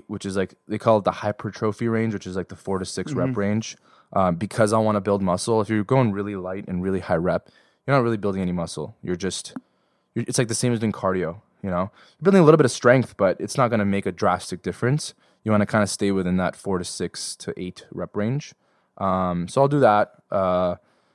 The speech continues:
Speaker 1: and it's worked for me. I mean, I, I know what I need to do. I don't do
Speaker 2: Yeah.
Speaker 1: it consistently as much as I should, but I know what I need to
Speaker 2: I
Speaker 1: do.
Speaker 2: mean, it's tough when you have a full work schedule. I mean, you're already
Speaker 1: It is.
Speaker 2: exhausted.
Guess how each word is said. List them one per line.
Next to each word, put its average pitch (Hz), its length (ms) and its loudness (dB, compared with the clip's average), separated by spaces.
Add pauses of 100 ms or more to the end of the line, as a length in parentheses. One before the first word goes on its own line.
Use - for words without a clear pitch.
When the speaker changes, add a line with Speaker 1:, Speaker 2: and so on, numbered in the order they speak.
Speaker 1:
and 131 120 0
it's 135 80 2
worked 147 200 8
for - 80 -2
me. 98 280 -4
I 127 60 -2
mean, 156 100 4
I, 147 160 6
I - 20 8
know 165 120 10
what 170 120 12
I 156 40 10
need 143 100 8
to 123 60 6
do. 117 200 6
I 117 40 10
don't 117 280 4
do 117 120 4
Speaker 2:
Yeah. 131 60 6
Speaker 1:
it 117 40 2
consistently 113 560 0
as 101 120 0
much 104 160 -2
as 104 80 -6
I 95 60 -2
should, 123 420 -4 (360)
but 110 100 2
I 120 40 6
know 123 100 4
what 113 100 2
I - 20 0
need 98 180 -4
to 113 40 -8
Speaker 2:
I - 20 -6
Speaker 1:
do. 131 40 -2
Speaker 2:
mean, 143 80 -2
it's - 120 -4
tough 156 320 2
when 135 100 2
you 131 100 2
have 120 80 -4
a - 40 -20
full 143 220 2
work 127 220 0
schedule. 123 500 0
I - 20 -2
mean, 117 140 -2
you're 117 100 -2
already 120 200 2
Speaker 1:
It 113 40 0
is. 107 60 -8
Speaker 2:
exhausted. 113 680 -4